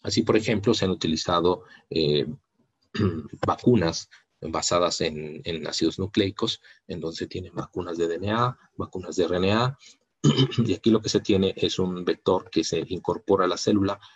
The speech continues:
pero que tiene la producción o que produce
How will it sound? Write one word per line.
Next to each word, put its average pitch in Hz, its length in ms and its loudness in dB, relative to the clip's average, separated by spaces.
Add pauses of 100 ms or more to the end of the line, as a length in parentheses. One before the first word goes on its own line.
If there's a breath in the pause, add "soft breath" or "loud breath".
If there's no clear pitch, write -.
(240 loud breath)
pero 95 240 2
que 104 120 -2
tiene 87 500 -2 (200)
la 87 360 0
producción 85 520 -2
o 80 180 0
que 85 140 0
produce 87 680 0